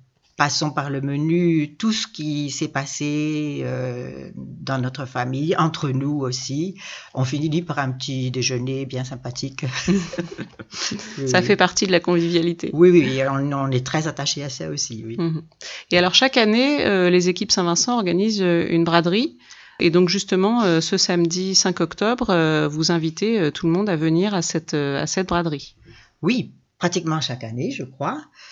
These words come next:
Speaker 1: Euh, il y a des années où on a dit, « Ah, on n'en peut plus, on recommencera pas », mais on recommence. Et nous tenons à vous informer que nous organisons l'appel vide-, vide-grenier cette année, donc le cinq octobre, de neuf heures à dix-huit heures, dans nos locaux du huit rue Bourbaki, dans le quartier du Foirail.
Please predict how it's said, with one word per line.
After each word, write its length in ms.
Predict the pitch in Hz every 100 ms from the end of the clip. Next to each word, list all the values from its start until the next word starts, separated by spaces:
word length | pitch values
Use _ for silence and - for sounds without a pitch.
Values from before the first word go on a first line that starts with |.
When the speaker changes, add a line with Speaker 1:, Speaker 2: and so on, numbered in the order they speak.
| -
Speaker 1:
Euh, 80 | -
il 80 | 131
y 60 |
a 40 | 160
des 180 | 156
années 200 | 170 160
où 60 | 160
on 140 | 139
a 80 | 139
dit, « 140 | 147 196
Ah, 120 | 196
on 40 | 170
n'en 120 | 143
peut 180 | 131 135
plus, 320 | 165 156 151
on 60 | 131
recommencera 480 | - 120 123 -
pas », 340 | 131 190 196 190 -
mais 440 | 147 139 143 - _
on 80 | 117
recommence. 680 | 117 135 202 247 285 277 - - 190 - -
Et 260 | 160 160 151
nous 160 | 160
tenons 300 | 160 165 147
à 80 | 190
vous 160 | 147 135
informer 560 | 127 127 123 127 214
que 180 | - 151
nous 240 | 139 127 135
organisons 540 | 131 135 127 131 170
l'appel 400 | 175 165 175 175
vide-, 340 | 156 180 156 170
vide-grenier 600 | 185 226 214 175 131 175
cette 260 | 202 175
année, 420 | 127 120 147 269 269 - - -
donc 180 | 151 156
le 100 | 151
cinq 320 | 143 202 202
octobre, 800 | 156 160 - 147 170 233 247 220
de 240 | 165 135 143
neuf 240 | 147 175
heures 160 | 180 156
à 80 | 139
dix-huit 400 | 131 131 131 165
heures, 400 | 196 247 240 151
dans 200 | 180 208
nos 160 | 208
locaux 640 | 185 151 - 165 175 208 202
du 140 | 143
huit 360 | 143 160 247 -
rue 260 | - 208
Bourbaki, 680 | 185 175 151 143 - 196 214 196
dans 180 | 160
le 100 | 156
quartier 320 | 160 156 - 196
du 80 |
Foirail. 420 | 196 208 160 120